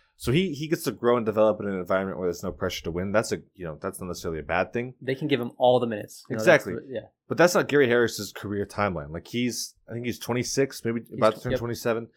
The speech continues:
Speaker 2: Yep.
Speaker 1: He's got two years left on his deal. And it's like, what do you, what do you do? I feel bad for him, especially 'cause he's a guy that can't stay healthy, which sucks, but, you know, it's
Speaker 2: Well,
Speaker 1: part, it's
Speaker 2: last,
Speaker 1: part of the
Speaker 2: last,
Speaker 1: game.
Speaker 2: uh, last year in the bubble, the first round,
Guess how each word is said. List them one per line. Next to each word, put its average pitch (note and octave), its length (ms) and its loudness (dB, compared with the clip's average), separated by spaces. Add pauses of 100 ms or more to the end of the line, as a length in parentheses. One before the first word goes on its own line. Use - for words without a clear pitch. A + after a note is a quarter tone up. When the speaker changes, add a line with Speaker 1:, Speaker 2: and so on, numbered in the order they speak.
(160)
Speaker 2:
Yep. B2+ 180 -12
Speaker 1:
He's A2+ 140 -6
got A2 240 0
two C#3+ 160 0
years C#3 340 2
left A#2 200 -2
on A#2+ 40 -6
his F#2+ 140 -6
deal. A#2 400 2 (800)
And C#3 220 0
it's B2 180 -4
like, C3 160 0
what C#3 120 2
do C#3+ 60 0
you, C3+ 360 -4
what C3 160 -2
do C3+ 60 -2
you A#2+ 80 0
do? A2+ 120 0
I G#2+ 80 2
feel G3 160 2
bad B2 380 6
for A#2 240 0
him, F2+ 340 -8 (540)
especially A#2 320 -2
'cause G2 140 -4
he's G2 120 -8
a G2+ 60 -14
guy F#2+ 140 2
that E2 160 -6
can't F2 260 -8
stay E2 180 -6
healthy, F2 380 -4
which E2+ 400 -10 (100)
sucks, - 440 -4
but, D#2+ 180 -10 (100)
you E2+ 80 -12
know, D2+ 160 -16 (680)
it's - 100 -10
Speaker 2:
Well, E3+ 140 4
Speaker 1:
part, G3 160 0
it's C#3 80 -8
Speaker 2:
last, F#3 240 -2
Speaker 1:
part G#2+ 100 2
of F2+ 60 -2
the C#3+ 60 4
Speaker 2:
last, F3 100 0
Speaker 1:
game. E2+ 240 -6
Speaker 2:
uh, A#2+ 260 0
last C3+ 280 0
year C#3+ 60 0
in B2 40 -2
the A#2 60 -4
bubble, A#2 200 0
the A2+ 80 -2
first - 300 -6
round, A2 320 -2